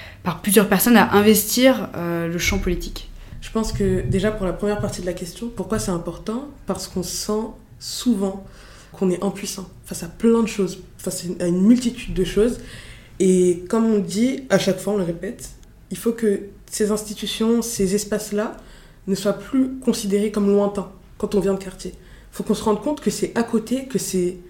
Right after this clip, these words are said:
Speaker 2: c'est chez nous, entre guillemets, que c'est des, c'est des espaces qui doivent être appropriés, qu'on, qu'on doit comprendre et qu'on doit pouvoir... Euh, utiliser pour pouvoir porter notre voix. Mais autant c'est proche, moi j'ai,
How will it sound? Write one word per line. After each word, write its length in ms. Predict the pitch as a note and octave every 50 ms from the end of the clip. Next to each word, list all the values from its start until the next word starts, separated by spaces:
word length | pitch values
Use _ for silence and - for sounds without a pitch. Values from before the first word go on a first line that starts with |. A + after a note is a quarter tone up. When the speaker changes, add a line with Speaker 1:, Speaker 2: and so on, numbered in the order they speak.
| - - - - - - -
Speaker 2:
c'est 200 | - - - F#3+
chez 200 | F#3 - - A3+
nous, 160 | A3+ A#3+ C4
entre 200 | A#3 - - - F#3
guillemets, 360 | E3+ F#3 G3 A3 A#3 B3 A#3+
que 240 | - - F3+ F3 F3
c'est 180 | F3 - F3+
des, 160 | E3+ F3+ F3+ F3
c'est 120 | E3+ -
des 160 | E3+ F3+ E3+ F3+
espaces 280 | F3 - A3+ A3 A3
qui 440 | - - - - F#3 E3+ F3 E3+ E3+ - - - - - - - - - -
doivent 240 | E3+ G#3 A3+ A3 G#3+
être 160 | A3+ A3+ G#3+
appropriés, 720 | G#3 G#3 - G#3+ G#3 - - G3+ G3 G#3 A3 A3+ A#3 A3+ A3+ -
qu'on, 260 | F#3+ F3+ F3+ F3 E3+
qu'on 140 | E3+ - G3
doit 160 | F#3 F#3 E3+
comprendre 500 | F3+ - G#3 G3+ - - A#3+ B3 A#3+ G3+
et 60 | G3
qu'on 160 | - - - F3
doit 220 | E3+ F3 E3+ F3
pouvoir... 400 | - G3 F3 F#3+ G3 G3 F#3+ F#3
Euh, 160 | F#3 F3+ F3 E3+ F3 - - - - - - - - - - - - - - - -
utiliser 600 | - G#3+ G#3 - - G#3 G#3 G3 F3 G#3 A#3 B3+
pour 180 | B3 B3+ - -
pouvoir 340 | - - - F3+ F#3+ F#3 -
porter 260 | A3 G3 - - A3
notre 200 | G#3+ G#3 F#3 E3+
voix. 220 | E3 F3 E3 - - - - - - - - - - - -
Mais 380 | F3+ F#3 F#3 F#3 F#3 F#3 - - - - - - -
autant 220 | - G#3+ G#3+ A#3+ B3
c'est 180 | A#3+ - G#3
proche, 320 | G#3+ - A3+ A3+ A3 - F#3+
moi 120 | G3 G3+
j'ai, 180 | E3+ F#3 F3